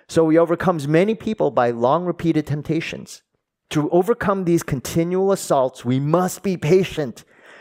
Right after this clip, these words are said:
looking not only for the repentant behavior of those who wrong us, but also for the end of those temptations the devil raises up against us."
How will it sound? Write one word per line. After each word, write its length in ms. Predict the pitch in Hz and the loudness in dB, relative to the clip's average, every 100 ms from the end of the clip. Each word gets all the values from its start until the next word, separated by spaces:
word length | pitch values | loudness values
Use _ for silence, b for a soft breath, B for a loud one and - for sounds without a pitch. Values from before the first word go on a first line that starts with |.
| B B | B B
looking 380 | 160 170 175 165 | 0 2 2 0
not 200 | 156 175 | 2 2
only 260 | 180 180 175 | 2 0 0
for 180 | - | 0
the 100 | 147 | 2
repentant 600 | 135 131 - 151 147 147 | 0 0 -4 -6 -4 -6
behavior 480 | - 123 139 139 123 | -4 2 2 2 -2
of 120 | 113 | -2
those 300 | 110 120 117 | 0 0 -2
who 120 | - 110 | -8 -4
wrong 340 | 110 127 104 | -2 -2 -6
us, 260 | 90 - _ b b b b - | -12 -14 _ b b b b -2
but 100 | 123 | 2
also 280 | 147 160 | 2 0
for 120 | 151 143 | -6 -4
the 220 | 135 - | -4 -2
end 240 | 143 151 | -2 0
of 80 | 127 | 0
those 220 | 123 120 | 0 0
temptations 640 | - 117 113 104 - 101 - | -4 -6 -6 -6 -8 -12 -8
the 100 | 104 | -6
devil 380 | 127 113 107 | -2 -2 -4
raises 600 | 98 101 92 92 - - _ _ _ | -2 -4 -4 -10 -12 -16 _ _ _
up 160 | 98 | -8
against 400 | 95 - 92 - - | -8 -8 -8 -10 -18
us." 260 | - - | -18 -20